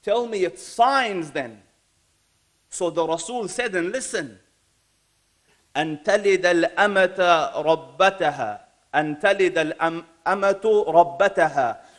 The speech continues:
When a female slave gives birth to her master. When a servant gives birth to her master.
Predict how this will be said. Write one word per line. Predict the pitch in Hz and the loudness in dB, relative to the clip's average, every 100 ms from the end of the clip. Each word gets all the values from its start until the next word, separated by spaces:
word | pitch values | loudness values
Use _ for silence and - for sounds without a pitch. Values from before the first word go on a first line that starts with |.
| _ | _
When | - 175 180 | -4 -2 -2
a | 160 170 156 | -4 -4 -6
female | - 208 233 220 202 175 | -12 -14 -12 -10 -8 -8
slave | 151 - - 190 208 220 214 180 147 | -10 -14 -10 -6 -4 -6 -12 -18 -8
gives | 160 156 127 | -6 -6 -8
birth | 127 175 190 - - | -2 2 2 0 -6
to | 160 | -2
her | 175 | 0
master. | 170 156 127 - - 107 _ _ _ _ _ _ _ _ _ _ _ _ _ _ _ | 0 -2 -4 -8 -16 -16 _ _ _ _ _ _ _ _ _ _ _ _ _ _ _
When | 156 170 | -2 0
a | 160 | -2
servant | - - 233 202 208 233 - - | 0 4 6 6 2 -4 -8 -2
gives | 165 135 | -2 -2
birth | 127 185 214 - | 0 2 2 2
to | 180 | -4
her | 170 196 | 2 2
master. | 190 180 - - 131 | 4 4 2 0 0